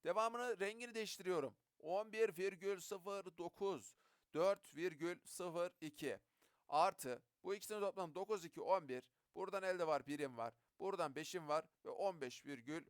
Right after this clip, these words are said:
on birim oldu. On beş tam yüzde on birim oldu. Ve en son bu ikisinin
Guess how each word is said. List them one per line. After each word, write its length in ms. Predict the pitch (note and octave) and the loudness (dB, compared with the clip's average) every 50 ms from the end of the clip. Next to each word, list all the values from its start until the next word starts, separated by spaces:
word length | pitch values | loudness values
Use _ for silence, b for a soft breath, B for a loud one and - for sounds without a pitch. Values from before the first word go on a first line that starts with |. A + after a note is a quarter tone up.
| _ _ - | _ _ -4
on 300 | C#3+ D3 D3+ C#3+ C#3+ B2 | -2 0 0 -2 -4 -6
birim 240 | C3 C3+ C3 C3 B2 | -8 -8 -6 -4 -4
oldu. 220 | A2+ G#2+ G2+ G2+ | -4 -4 -4 -8
On 260 | A#2 - D3 D#3+ E3 | -8 -6 -6 -6 -6
beş 200 | - - - - | -8 -10 -10 -6
tam 220 | - D3+ F#3 F3 _ _ _ - | -2 -2 -2 -2 _ _ _ -10
yüzde 240 | C#3+ C#3+ B2+ A#2 C#3+ | -8 -8 -6 -2 -2
on 200 | D3 C3+ A#2+ A2 | -2 -2 -2 -4
birim 180 | A#2+ A#2 A2+ A#2 | -8 -8 -8 -8
oldu. 360 | A2 G#2+ G#2 F#2+ F#2+ F#2+ - b b b b b b | -8 -10 -8 -8 -8 -8 -8 b b b b b b
Ve 80 | E3+ | 0
en 240 | F3+ - G#3 G#3 F#3 | 2 4 4 2 2
son 280 | C#3+ - D3 C#3+ D3+ D3+ | 2 0 -2 -2 -2 0
bu 120 | F#3 F#3+ | -2 -2
ikisinin 480 | E3+ - - - - C3+ D#3 F3 F3 | -2 -4 -8 -10 -8 -6 -6 -8 -8